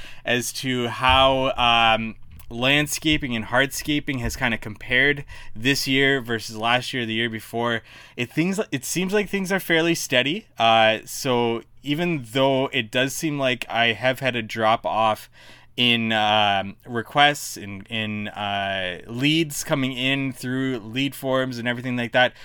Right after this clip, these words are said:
it does still seems fairly steady. So I'm c-, trying to find, uh, through my Google, uh, Search Console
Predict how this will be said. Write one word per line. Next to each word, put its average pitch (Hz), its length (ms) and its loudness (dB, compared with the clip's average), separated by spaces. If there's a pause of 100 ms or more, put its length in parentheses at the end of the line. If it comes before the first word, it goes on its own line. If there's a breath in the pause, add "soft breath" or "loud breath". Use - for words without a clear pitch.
(220 loud breath)
it 117 140 -8
does 170 220 2
still 214 280 2
seems 214 380 -4
fairly 165 360 2
steady. 120 360 0
So 117 160 -4
I'm 113 120 -6
c-, 147 160 -10
trying 160 220 2
to 185 80 -2
find, 147 380 2 (840)
uh, 123 280 4
through 147 300 -2
my 127 480 2 (500 loud breath)
Google, 156 640 4 (120)
uh, 117 320 2
Search 160 340 0
Console 160 640 0